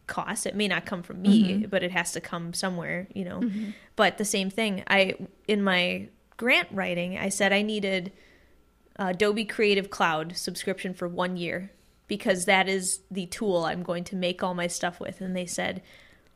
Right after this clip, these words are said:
Speaker 1: "W-, I see she's written Creative Cloud as a thing she's gotta pay for. Why would she need that?" And I was like, <laughs> "Whoa." <laughs> I'm like, "What do you think I'm gonna make my artwork with?" But I, of course, I just had to sit silently.
Speaker 3: Well,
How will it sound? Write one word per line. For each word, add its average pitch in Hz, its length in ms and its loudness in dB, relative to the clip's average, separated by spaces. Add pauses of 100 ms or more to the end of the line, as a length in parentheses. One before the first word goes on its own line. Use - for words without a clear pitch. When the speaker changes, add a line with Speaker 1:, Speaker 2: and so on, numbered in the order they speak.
(380)
Speaker 1:
"W-, - 220 -10
I 208 100 0
see 320 280 -2
she's 277 300 4
written 208 460 6
Creative 269 520 2
Cloud 196 640 4
as 190 160 -2
a 196 60 -2
thing 254 240 0
she's 254 240 -2
gotta 196 220 4
pay 220 240 0
for. 170 340 -2 (240)
Why 220 260 0
would 349 160 2
she 339 220 0
need 285 320 0
that?" 160 360 -2 (520)
And 247 140 6
I 247 80 10
was 226 180 6
like, 214 280 8
<laughs> - 240 -10
"Whoa." 208 500 8
<laughs> - 20 0
I'm 494 1400 10
like, 381 160 6
"What 381 120 6
do 381 60 8
you 403 100 10
think 370 180 4
I'm 339 100 12
gonna 320 140 10
make 302 240 6
my 277 100 8
artwork 254 400 10
with?" 214 240 8
But 247 140 10
I, 226 60 12
of 220 160 4
course, 220 240 6
I 190 60 4
just 175 180 -8
had 196 120 2
to 196 80 2
sit 196 240 0
silently. 247 340 12
Speaker 3:
Well, 302 320 12